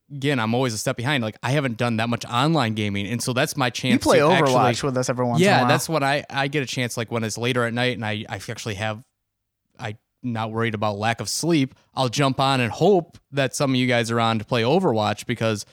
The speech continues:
Speaker 1: that's, like, one that also, again, going back to first-person shooters, like, that's the first person shoot-, first first-person shooter that I've really, like, enjoyed and dug into. And so that's,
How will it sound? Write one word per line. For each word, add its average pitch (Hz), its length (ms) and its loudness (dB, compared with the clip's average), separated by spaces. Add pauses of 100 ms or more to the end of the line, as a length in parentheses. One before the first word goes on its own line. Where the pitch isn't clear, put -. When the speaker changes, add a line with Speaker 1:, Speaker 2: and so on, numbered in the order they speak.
(220)
Speaker 1:
that's, 170 180 2
like, 135 220 -2
one 131 180 0
that 123 80 -2
also, 131 500 0
again, 123 320 -2 (120)
going 123 220 0
back 117 200 -2
to 123 60 -8
first-person 113 460 -4
shooters, 160 380 0
like, 104 160 -4 (460)
that's 180 140 2
the 185 60 0
first - 260 0
person 151 240 0
shoot-, - 260 -2 (160)
first 185 340 2 (100)
first-person 160 460 0
shooter 135 240 0
that 107 140 -6
I've 131 160 0
really, 131 260 2 (380)
like, 113 240 -6 (180)
enjoyed 139 800 4
and 113 220 -2
dug 107 200 2
into. 95 580 -4 (380)
And 123 240 0
so 117 280 2
that's, - 440 -2